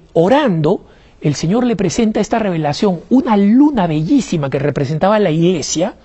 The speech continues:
No recuerden ustedes que la luna en muchas ocasiones ha sido utilizada como,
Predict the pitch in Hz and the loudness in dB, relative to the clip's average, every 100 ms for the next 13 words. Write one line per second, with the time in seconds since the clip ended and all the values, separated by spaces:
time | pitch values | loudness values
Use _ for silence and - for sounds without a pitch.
0 | _ - - - 165 156 165 175 151 123 | _ -20 -8 -4 -2 -2 -2 0 -2 -2
1 | 185 - 156 127 156 196 196 - - - | -4 -2 -4 -2 0 0 -2 -6 -16 -20
2 | - 160 147 208 190 170 147 202 190 180 | -8 -4 -2 -2 -4 -4 -4 -4 -4 -4
3 | 202 190 180 156 131 196 180 160 147 | -2 -2 -2 -4 -2 -2 -2 -4 -4